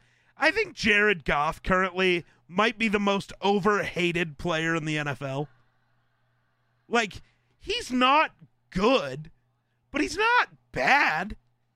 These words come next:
He's just a guy. Like,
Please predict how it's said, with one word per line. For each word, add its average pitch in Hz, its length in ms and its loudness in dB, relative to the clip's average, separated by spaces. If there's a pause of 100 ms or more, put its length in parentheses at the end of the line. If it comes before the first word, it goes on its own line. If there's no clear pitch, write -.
(140)
He's 262 260 -2
just - 380 -2
a 403 80 2
guy. 180 680 0 (2250)
Like, 202 240 -4